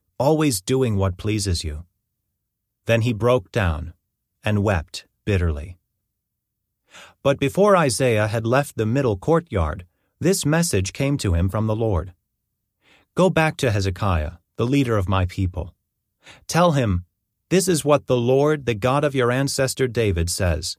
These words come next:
I have heard your prayer and seen your tears. I will heal you, and three days from now you will get out of bed and go to the temple of the Lord. I will add fifteen years to your life,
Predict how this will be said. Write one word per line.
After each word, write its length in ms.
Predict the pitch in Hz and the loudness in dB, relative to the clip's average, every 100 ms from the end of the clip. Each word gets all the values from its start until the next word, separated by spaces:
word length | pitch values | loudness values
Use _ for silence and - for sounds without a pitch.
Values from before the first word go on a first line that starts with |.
| _ _ _ _ _ _ _ - - | _ _ _ _ _ _ _ -20 -4
I 100 | 120 | -2
have 160 | 135 110 | -2 0
heard 200 | 143 151 | 0 0
your 180 | 135 131 | 2 0
prayer 500 | - 120 92 80 90 _ | 0 0 2 0 -4 _
and 160 | 110 107 | -4 -2
seen 300 | - 123 117 | 0 0 0
your 160 | 104 | -2
tears. 540 | 98 - 90 80 80 - _ _ _ _ _ | -2 -2 -2 -2 -6 -12 _ _ _ _ _
I 100 | 117 | 0
will 240 | 131 147 139 | 2 2 2
heal 300 | 113 98 85 | 2 2 0
you, 340 | 80 73 - _ _ _ _ - | -2 -8 -12 _ _ _ _ -4
and 220 | 120 117 | -2 -2
three 200 | 127 175 | 0 2
days 280 | 160 143 120 | 2 0 0
from 200 | 127 117 | -2 0
now 380 | 101 90 101 117 _ | 2 2 0 -6 _
you 120 | - 123 | -4 0
will 120 | 131 | 0
get 200 | 104 151 | 0 0
out 160 | 139 | 0
of 160 | 143 131 | -2 -2
bed 340 | 117 90 80 - _ _ | -2 0 -2 -12 _ _
and 200 | 117 117 | -4 0
go 180 | 127 135 | 2 2
to 140 | 135 | 0
the 100 | 127 | -2
temple 380 | - 131 127 127 | -2 -4 -2 -2
of 100 | 117 | -2
the 80 | 120 | -2
Lord. 400 | 107 87 78 - _ _ _ _ _ _ _ - | -2 -2 -4 -10 _ _ _ _ _ _ _ 0
I 100 | 139 | 2
will 180 | 147 | 4
add 220 | 139 135 117 | 2 0 -2
fifteen 640 | - 180 - - 170 156 | -2 -2 -2 0 2 2
years 340 | 143 127 92 | 2 2 0
to 100 | - | 0
your 220 | 98 95 | 0 2
life, 400 | 90 85 82 87 | 2 0 -2 -6